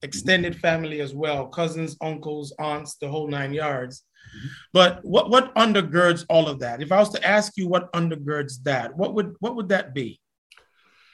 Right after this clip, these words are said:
Speaker 2: <clears throat> I suppose I would say, I would answer in two ways. One is the promotion and promulgation of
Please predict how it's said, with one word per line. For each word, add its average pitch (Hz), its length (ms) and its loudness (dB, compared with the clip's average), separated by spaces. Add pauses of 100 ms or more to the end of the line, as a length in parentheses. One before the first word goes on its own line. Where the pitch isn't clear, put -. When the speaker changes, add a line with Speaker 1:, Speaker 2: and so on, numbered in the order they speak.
(600)
Speaker 2:
<clears throat> - 20 -12
I - 1600 -2
suppose 208 500 4
I 175 140 6
would 170 180 4
say, 139 540 4 (400)
I 131 80 4
would 135 100 8
answer 139 300 6
in 131 100 6
two 131 200 2
ways. 82 340 -4 (720)
One 156 360 6
is 135 520 8 (1000)
the 113 440 6 (180)
promotion 143 580 6
and 131 180 6
promulgation 110 880 2
of 107 380 0